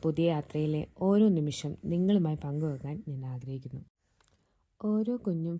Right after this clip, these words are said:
ഭൂമിയിലേക്ക് പിറന്നു വീഴുന്നത് ഒരുപാട് പ്രതീക്ഷകളും സ്വപ്നങ്ങളുമായുമാണ്. അവരുടെ നിഷ്കളങ്കമായ കണ്ണുകളിൽ ലോകം ഒരു അത്ഭുതമാണ്. ഞങ്ങളുടെ ജീവിതത്തിലും അങ്ങനെ ഒരു അത്ഭുതം സംഭവിച്ചു. എൻ്റെ മകൻ രുദ്രു ജനിച്ചപ്പോൾ അവൻ്റെ കുഞ്ഞു കാലടികൾ,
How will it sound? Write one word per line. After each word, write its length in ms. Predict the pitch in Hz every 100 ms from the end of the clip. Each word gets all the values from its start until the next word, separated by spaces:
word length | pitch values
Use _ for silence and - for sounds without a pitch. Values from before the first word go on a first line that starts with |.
| -
ഭൂമിയിലേക്ക് 640 | 180 175 185 190 208 208 202
പിറന്നു 320 | 147 151 170 160
വീഴുന്നത് 420 | 156 151 143 156 - 165
ഒരുപാട് 420 | 165 165 190 202 220
പ്രതീക്ഷകളും 640 | 151 151 151 - 156 156 - -
സ്വപ്നങ്ങളുമായുമാണ്. 1000 | - - 170 185 185 151 147 143 135 131 _ _ _ _ _ _ -
അവരുടെ 380 | 170 180 165 165 _ 180
നിഷ്കളങ്കമായ 640 | 170 - - 190 196 202 202 190
കണ്ണുകളിൽ 420 | 156 156 160 156 151
ലോകം 260 | 147 147 170
ഒരു 100 | 151 135
അത്ഭുതമാണ്. 580 | 123 139 151 131 127 127 _ _ _ _ -
ഞങ്ങളുടെ 300 | 202 208 214 165
ജീവിതത്തിലും 460 | 160 156 151 156 - 160
അങ്ങനെ 260 | 151 160 165
ഒരു 80 | 147
അത്ഭുതം 300 | 139 127 151 147
സംഭവിച്ചു. 440 | 131 127 127 - - - - - _ _ _ -
എൻ്റെ 160 | 208 208
മകൻ 220 | 190 175 175
രുദ്രു 220 | 165 147 165
ജനിച്ചപ്പോൾ 480 | 156 143 139 - 147 - - 151
അവൻ്റെ 320 | 151 143 147 -
കുഞ്ഞു 260 | 165 165 180 175
കാലടികൾ, 500 | 151 139 139 143